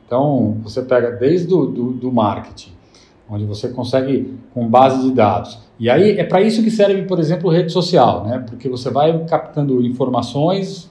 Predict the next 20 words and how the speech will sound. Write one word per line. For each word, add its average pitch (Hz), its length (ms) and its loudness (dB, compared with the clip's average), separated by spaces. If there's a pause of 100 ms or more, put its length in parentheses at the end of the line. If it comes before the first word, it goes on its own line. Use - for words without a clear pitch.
re-, 139 340 -6
vai 139 140 -4
trabalhando 139 400 2
essas 151 240 -6
informações 143 720 -4 (280)
e 123 60 -2
vai 156 160 4
conseguindo 160 380 -2
gerar, 120 520 2 (220)
é, 117 760 -8
ativações 131 680 -2
com 127 120 -6
seus 120 200 -8
patrocinadores, 131 1040 0 (200)
ações, 143 640 -4 (100)
é, 117 600 -6 (100)
pontuais 131 680 2
em 135 220 -4
determinadas 120 640 -4
regiões. 120 600 -2